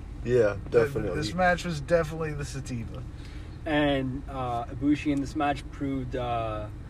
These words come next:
Speaker 3: a big thing in, uh, the pro wrestling industry, which is, uh, him and Bryan Danielson have something in common. They are both strikers. <laughs>
Speaker 2: Eventually, John.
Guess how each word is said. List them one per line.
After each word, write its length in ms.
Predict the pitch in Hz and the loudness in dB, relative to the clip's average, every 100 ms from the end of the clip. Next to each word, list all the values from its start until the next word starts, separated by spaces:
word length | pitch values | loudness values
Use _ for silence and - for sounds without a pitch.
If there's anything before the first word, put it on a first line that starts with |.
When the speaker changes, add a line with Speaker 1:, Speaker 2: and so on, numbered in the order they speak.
| - - - | -10 -10 -10
Speaker 3:
a 40 | 120 | 0
big 240 | 131 175 | 4 4
thing 420 | - 185 160 110 90 - - | 4 4 4 0 -6 -10 -8
in, 100 | 113 | -6
uh, 180 | 113 110 | -4 -4
the 80 | 107 | -6
pro 140 | 127 120 | -6 -6
wrestling 340 | 110 - 110 | -6 -6 -8
industry, 360 | 110 104 - 107 | -6 -8 -8 -8
which 200 | 104 - | -8 -8
is, 120 | - | -8
uh, 180 | 113 110 | -6 -6
him 140 | 104 156 | -4 -2
and 120 | 143 | -2
Bryan 220 | 139 147 139 | -2 -2 -2
Danielson 360 | 143 131 - | -4 -4 -6
have 140 | 110 110 | -8 -6
something 460 | 143 139 143 120 117 - 160 | -8 -8 -6 -6 -6 -8 -6
in 220 | 190 214 | -6 -6
common. 400 | 180 175 190 143 - - - - - - - - - | -6 -6 -6 -6 -8 -12 -12 -10 -10 -10 -10 -8 2
They 100 | 175 | 6
are 120 | 180 | 6
both 340 | 123 147 180 | 4 0 0
strikers. 880 | - - 147 175 - - - - - - - | -4 -4 -4 -4 -8 -10 -10 -10 -10 -10 -4
<laughs> 80 | - - - - - - - - - - - - - - - - - - - - - - - - - - - - - - - - - - - - - - - - | -2 -2 -4 -6 -8 -6 -4 -4 -4 -4 -4 -2 -4 0 -2 -2 -4 -4 -4 -4 -4 0 0 0 -4 -8 -10 -10 -10 -8 -8 -8 -8 -10 -10 -10 -12 -10 -10 -4
Speaker 2:
Eventually, 520 | 151 170 175 175 170 | 2 4 6 4 2
John. 480 | 156 170 165 165 160 | 4 4 4 2 -2